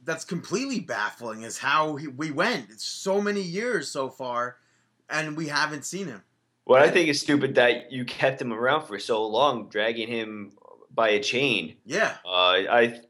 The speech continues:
Speaker 2: think that he should have been released a lot sooner. Uh, you could always re-sign him. I mean,
Speaker 1: Yeah.
Speaker 2: it's, it's not that bad. Uh, the referee, you're, he's probably done. <laughs> I mean, I don't know what,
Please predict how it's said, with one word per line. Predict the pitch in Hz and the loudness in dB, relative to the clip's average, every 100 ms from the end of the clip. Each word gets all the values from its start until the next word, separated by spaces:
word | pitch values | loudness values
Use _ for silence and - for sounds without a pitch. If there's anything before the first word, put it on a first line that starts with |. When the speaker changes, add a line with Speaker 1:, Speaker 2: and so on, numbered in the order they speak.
| - | -4
Speaker 2:
think | 123 123 | -2 2
that | 120 | 2
he | 117 | 2
should | 110 123 | -2 0
have | 113 | 0
been | 117 | -2
released | 113 110 117 - | -4 -2 -2 0
a | 98 | 0
lot | 95 107 - | 2 2 0
sooner. | - 92 87 101 113 - _ _ _ - | -6 -6 -2 -2 -2 -8 _ _ _ -2
Uh, | 90 98 104 101 101 | 2 4 4 2 -2
you | 117 | -2
could | 120 | 2
always | 117 117 110 | 2 0 -4
re-sign | 110 110 117 127 | -6 0 0 0
him. | 110 69 64 _ _ _ _ _ _ - | -4 -10 -14 _ _ _ _ _ _ -8
I | 90 | -4
mean, | 92 92 92 85 - | -2 -2 -4 -10 -18
Speaker 1:
Yeah. | 110 131 123 - _ | -14 -12 -12 -16 _
Speaker 2:
it's, | - - 110 - _ | -14 -10 -12 -14 _
it's | 85 98 101 - | -4 -2 -2 -2
not | 113 107 101 101 | 0 2 2 2
that | 95 | 2
bad. | - 85 78 - _ _ _ _ | 2 0 -2 -8 _ _ _ _
Uh, | - 104 107 | 2 4 4
the | 101 113 | 2 2
referee, | 123 120 120 113 110 117 117 117 - _ _ | 2 2 0 0 0 0 -2 -4 -8 _ _
you're, | 78 101 101 - | -6 -6 -6 -16
he's | 80 98 101 | -14 -12 -12
probably | 95 107 92 82 | -6 0 0 0
done. | 78 82 90 - _ | 0 0 -2 -8 _
<laughs> | _ 127 - - - - - | _ -4 -4 -6 -20 -16 -2
I | 107 | 0
mean, | 110 107 104 - - | 4 2 0 -4 2
I | 117 | 4
don't | 120 | 6
know | 120 123 | 4 4
what, | 127 - | 4 2